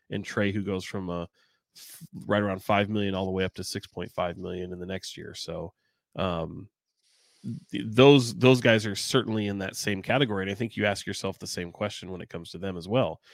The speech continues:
Obviously, you know, Davion is someone who doesn't become a restricted free agent until, uh, twenty-five, twenty-six.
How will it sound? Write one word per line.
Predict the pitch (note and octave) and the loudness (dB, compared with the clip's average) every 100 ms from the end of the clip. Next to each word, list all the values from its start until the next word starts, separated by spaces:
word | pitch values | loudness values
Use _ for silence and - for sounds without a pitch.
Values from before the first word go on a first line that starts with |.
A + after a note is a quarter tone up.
| - | -4
Obviously, | - G2+ G2+ - G2 F#2 _ _ _ _ - | 2 2 2 2 0 0 _ _ _ _ -8
you | A2 | -6
know, | F2+ F2+ A2 _ G2+ | -4 -8 -14 _ 0
Davion | A2 G#2 G#2+ G2+ F#2+ | 4 4 4 0 0
is | F#2 | -2
someone | - G2 F#2+ | -4 -4 -2
who | G2+ | -2
doesn't | F#2+ F#2 | -4 -6
become | F2+ G2 | -6 -6
a | F#2 | -6
restricted | F#2 - - F#2 | -6 -8 -8 -12
free | - F#2+ F#2+ | -8 -4 -4
agent | F#2+ F#2+ D#2+ | -4 -8 -8
until, | F2+ F2 F#2+ F2+ F#2 _ _ _ _ - | -12 -6 -4 -4 -4 _ _ _ _ -6
uh, | G2 F2 F2 E2+ E2+ E2 E2+ - | -4 -2 -2 -4 -6 -8 -12 -10
twenty-five, | - G#2 - F#2 F2+ | -4 -2 0 0 0
twenty-six. | - F#2 F2 - - A2+ F2+ - - | -8 -8 -8 -8 2 2 2 -6 -12